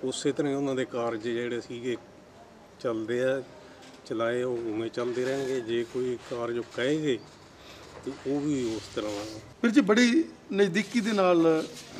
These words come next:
Speaker 2: ਸਰਦਾਰ ਚਮਕੌਰ ਸਿੰਘ ਜੀ ਨੇ ਤੁਹਾਨੂੰ ਐਸੀਆਂ ਸਿੱਖਿਆਵਾਂ ਦਿੱਤੀਆਂ ਔਰ ਤੁਹਾਡੇ ਮਾਈਂਡ ਸੈੱਟਅਪ ਨੂੰ, ਤੁਸੀਂ ਵੀ young blooded ਸੀਗੇ, ਜਿਸ ਤਰੀਕੇ ਨਾਲ ਤੁਸੀਂ ਆਪਣੀ life ਬਦਲ ਕੇ ਔਰ ਇੱਕ ਐਸੀ ਸੇਵਾ ਦੇ ਵਿੱਚ ਲੱਗ ਗਏ ਜਿਹੜੀ ਕਿ ਸੇਵਾ ਅੱਜ ਨੌਜਵਾਨਾਂ ਦੇ ਵਿੱਚ ਦੇਖਣ ਨੂੰ ਬੜੀ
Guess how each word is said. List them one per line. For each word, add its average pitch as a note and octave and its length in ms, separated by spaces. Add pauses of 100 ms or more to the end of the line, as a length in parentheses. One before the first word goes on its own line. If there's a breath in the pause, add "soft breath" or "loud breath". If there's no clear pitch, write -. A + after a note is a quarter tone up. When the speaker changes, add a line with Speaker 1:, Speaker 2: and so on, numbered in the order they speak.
(400)
Speaker 2:
ਸਰਦਾਰ E3 220
ਚਮਕੌਰ F3 340
ਸਿੰਘ F3+ 220
ਜੀ F3 100
ਨੇ E3+ 240 (160)
ਤੁਹਾਨੂੰ E3 440 (200)
ਐਸੀਆਂ G#3+ 300
ਸਿੱਖਿਆਵਾਂ F3+ 460
ਦਿੱਤੀਆਂ F3+ 440
ਔਰ F3+ 160
ਤੁਹਾਡੇ F#3 300
ਮਾਈਂਡ F3+ 260
ਸੈੱਟਅਪ F3 340
ਨੂੰ, F#3 100
ਤੁਸੀਂ G3+ 240
ਵੀ G#3+ 80
young G3+ 160
blooded G3 340
ਸੀਗੇ, G3 260 (580)
ਜਿਸ A#3 160
ਤਰੀਕੇ B3+ 260
ਨਾਲ A3+ 180
ਤੁਸੀਂ A3+ 260
ਆਪਣੀ G#3+ 340
life F#3+ 280 (100)
ਬਦਲ F#3+ 220
ਕੇ F#3+ 300 (460)
ਔਰ A3 520 (360)
ਇੱਕ A#3 180
ਐਸੀ A#3+ 220
ਸੇਵਾ A3 340
ਦੇ A3 100
ਵਿੱਚ A3 180
ਲੱਗ G3 200
ਗਏ F#3+ 320 (180)
ਜਿਹੜੀ G#3+ 200
ਕਿ A3+ 140
ਸੇਵਾ G3 280
ਅੱਜ F#3+ 140
ਨੌਜਵਾਨਾਂ F3+ 440
ਦੇ G3+ 80
ਵਿੱਚ F#3+ 160
ਦੇਖਣ F#3 280
ਨੂੰ F#3+ 120
ਬੜੀ F3 180